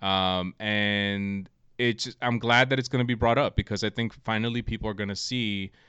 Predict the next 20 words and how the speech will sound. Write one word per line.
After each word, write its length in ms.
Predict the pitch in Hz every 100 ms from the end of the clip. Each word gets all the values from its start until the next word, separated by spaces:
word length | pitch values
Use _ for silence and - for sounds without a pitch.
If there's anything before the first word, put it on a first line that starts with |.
| - -
that, 140 | 113 117
yeah, 200 | 123 113
these 200 | 113 110
guys 260 | 127 117
may 160 | 113 110
only 180 | 110 104
play 540 | - 107 107 107 110 110
every 300 | 104 110 107
fifth 360 | - 113 -
day 480 | 110 110 107 104 104
and 220 | 92 95
you 120 | 98
don't 160 | 107 107
see 140 | -
them 140 | 107 101
on 100 | 101
the 80 | 95
bench 320 | 101 107 110
as 140 | 98
much, 340 | 101 101 -